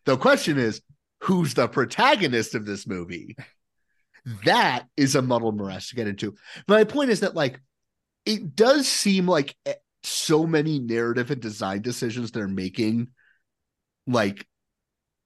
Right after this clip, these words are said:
is planning for Heath Ledger to die. And obviously that's not the case, but they're in the best possible position for having to pick up production with it,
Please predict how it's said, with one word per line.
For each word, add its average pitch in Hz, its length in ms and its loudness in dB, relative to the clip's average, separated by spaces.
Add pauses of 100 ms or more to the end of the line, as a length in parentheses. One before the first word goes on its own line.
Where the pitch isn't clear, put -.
is 131 220 2
planning 110 500 -2
for 113 280 -8 (520)
Heath 107 320 -2
Ledger 104 260 0
to 113 120 -6
die. 101 280 -2
And 120 160 0
obviously 135 480 2
that's 117 220 -4
not 107 180 0
the 123 100 -12
case, - 600 -4 (640)
but 143 440 2 (1040)
they're 165 300 4
in 190 140 4
the 175 220 2 (160)
best 156 440 -2 (160)
possible 127 960 -6 (300)
position 110 600 -2 (720)
for 135 160 2
having 117 320 0
to 117 100 -2
pick 123 260 -4
up 101 220 -2
production 90 560 -6 (720)
with 117 180 0
it, 104 180 -4